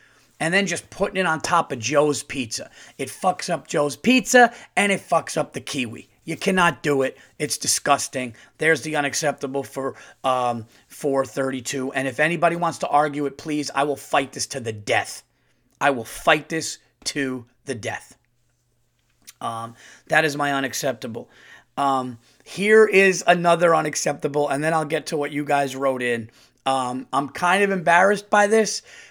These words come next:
but at the same time, I, it, it's not a hundred percent my fault. So here's what happened. I take my wife to the city last week, and we go and we see, um, To Kill a Mockingbird,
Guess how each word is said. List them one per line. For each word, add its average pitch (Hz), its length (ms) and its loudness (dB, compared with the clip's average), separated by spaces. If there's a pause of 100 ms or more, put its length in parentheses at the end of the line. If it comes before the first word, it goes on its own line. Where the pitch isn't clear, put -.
(100)
but 170 120 2
at 160 140 2
the 151 80 0
same 170 400 0
time, 170 460 0 (120)
I, 147 400 2
it, 160 220 0
it's 156 220 -2
not 160 180 0
a 151 60 0
hundred 160 320 -4
percent 151 420 -4
my 135 140 -4
fault. 123 340 -2
So 147 120 -4
here's 160 200 0
what 151 120 0
happened. 117 340 -4 (840)
I 127 60 -2
take 185 240 0
my 170 140 4
wife 143 280 2
to 147 80 -8
the 123 120 -8
city 120 440 -6 (400)
last 131 380 0
week, 117 340 -8 (400)
and 131 380 -2
we 139 300 -6
go 131 520 0
and 127 300 -6
we 127 200 -6
see, 123 640 -6
um, 117 560 -6
To - 120 -12
Kill 156 180 -2
a 139 40 0
Mockingbird, 120 600 -2